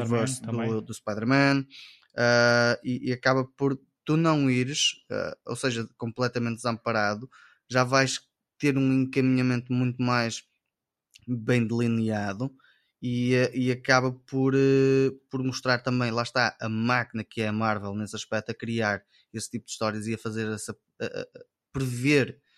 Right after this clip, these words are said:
Speaker 1: ah, ah, ou, ou criar as fases de maneira a que tu consigas seguir e seja fácil para ti como, como, ah, visionador perceberes a história, perceberes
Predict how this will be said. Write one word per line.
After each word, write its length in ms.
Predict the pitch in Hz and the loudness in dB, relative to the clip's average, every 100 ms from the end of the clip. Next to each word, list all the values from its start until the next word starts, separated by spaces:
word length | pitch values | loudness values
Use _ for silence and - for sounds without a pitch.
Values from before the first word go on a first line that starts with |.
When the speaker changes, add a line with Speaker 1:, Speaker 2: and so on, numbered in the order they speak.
| _ _ _ - | _ _ _ -2
Speaker 1:
ah, 240 | 113 107 | 0 0
ah, 520 | 110 110 107 101 95 - | 2 2 2 2 -2 -4
ou, 260 | 110 - | -6 -4
ou 80 | 117 | -6
criar 480 | - 123 127 131 127 | -6 -2 2 6 4
as 140 | 123 - | 2 -2
fases 380 | - 127 113 | 4 4 4
de 80 | 120 | -2
maneira 280 | 123 123 117 | -2 0 0
a 40 | 113 | -2
que 340 | - 131 113 - _ _ _ | -6 -6 -6 -8 _ _ _
tu 100 | 127 | -6
consigas 540 | 131 123 127 127 - | -4 -2 -2 0 0
seguir 540 | - 135 127 131 139 120 | -2 -6 -8 -2 0 0
e 60 | |
seja 260 | - 123 123 | -2 -4 -4
fácil 460 | - 123 123 127 117 | -2 -2 0 -6 -8
para 160 | 131 127 - _ | -6 -6 -8 _
ti 300 | 147 131 - | -4 -4 -6
como, 380 | - 120 117 110 _ | -6 -4 -4 -6 _
como, 480 | 120 113 110 104 104 _ _ _ _ - | -6 -4 -4 -6 -10 _ _ _ _ -4
ah, 260 | 107 101 107 | -2 -4 -4
visionador 760 | 127 123 127 127 120 120 113 | -2 0 2 2 0 -2 -2
perceberes 480 | - - - 117 110 | -6 -14 -10 -8 -6
a 40 | |
história, 540 | 113 - 117 110 107 107 | -6 -4 0 0 0 -4
perceberes 800 | - - 113 107 110 104 - | -8 -14 -10 -6 -6 -6 -10